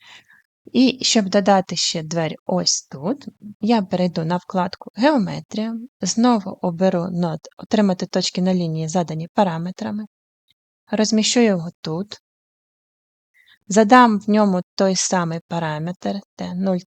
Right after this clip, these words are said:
цілих сто дев'яносто одна тисячна, тільки сторона буде тут від початку лінії, нагадую, що в цьому ноді від кінця лінії в нас відраховувалась, і нам потрібно ще подати ось цю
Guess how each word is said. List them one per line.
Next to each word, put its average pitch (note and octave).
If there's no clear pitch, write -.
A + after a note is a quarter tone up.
цілих D#3+
сто -
дев'яносто D#3
одна D3+
тисячна, G3
тільки F#3+
сторона G3+
буде D#3+
тут -
від F#3
початку -
лінії, A3+
нагадую, D#3
що -
в -
цьому E3
ноді E3
від E3+
кінця D3+
лінії F#3
в G#3+
нас A3
відраховувалась, G3+
і F4
нам A#3
потрібно F#3+
ще F#3+
подати F3
ось F3+
цю D#3